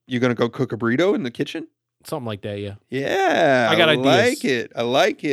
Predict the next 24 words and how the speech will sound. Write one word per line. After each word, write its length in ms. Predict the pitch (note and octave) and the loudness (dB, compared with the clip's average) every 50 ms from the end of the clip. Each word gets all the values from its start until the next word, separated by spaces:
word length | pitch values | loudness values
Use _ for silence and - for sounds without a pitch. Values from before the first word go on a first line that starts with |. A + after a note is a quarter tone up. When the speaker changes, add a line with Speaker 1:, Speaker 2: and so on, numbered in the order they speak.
| B2+ A#2+ | 0 2
Speaker 1:
it. 160 | A2+ G2+ D#3 | 0 0 0
Speaker 2:
we'll 100 | D#3+ E3+ | -2 -2
talk 280 | - - E3+ E3 D#3 C#3 | 0 0 2 2 2 0
about 240 | C#3 C#3+ D3+ C#3+ C3+ | 0 0 2 2 2
it 60 | C3+ | 2
off, 300 | C3+ C3 B2 - - - _ | 2 2 0 -2 -8 -12 _
off 220 | D#3 C#3 B2 - B2+ | -6 -4 -4 -4 -4
mic, 340 | B2 B2 A#2+ G#2+ - - - | -4 -4 -4 -4 -6 -10 -10
but 200 | - G#2 G#2 G#2+ | -8 -8 -2 0
Speaker 1:
All 80 | A#2+ B2+ | 2 4
Speaker 2:
yeah. 60 | C3 | 4
Speaker 1:
right, 120 | B2 A2 G#2 | 4 2 0
sorry, 220 | - C3 A2+ G#2+ | 0 0 2 4
don't 100 | A2+ A#2+ A#2 | 4 2 2
wanna 120 | A#2 A2+ | 0 -2
blow 220 | G#2+ A#2 A2+ A2+ | -2 -2 -2 -2
anything 280 | A2+ A2+ A2 - G#2+ G#2 | -2 -4 -8 -12 -16 -18
up. 60 | G2 _ | -14 _
Speaker 2:
Yeah, 220 | C3+ D3+ E3+ D#3 D#3 | -2 0 2 4 4
you 160 | D3 C3+ C3 | 2 0 0
know. 180 | B2 A#2 G#2+ A2 - _ - | -4 -4 -6 -10 -12 _ -6
Speaker 1:
All 60 | B2 | -4
right, 140 | A2+ F#2+ G2 - | -4 -4 -6 -10
cool. 260 | B2 A2 - - | -10 -10 -10 -10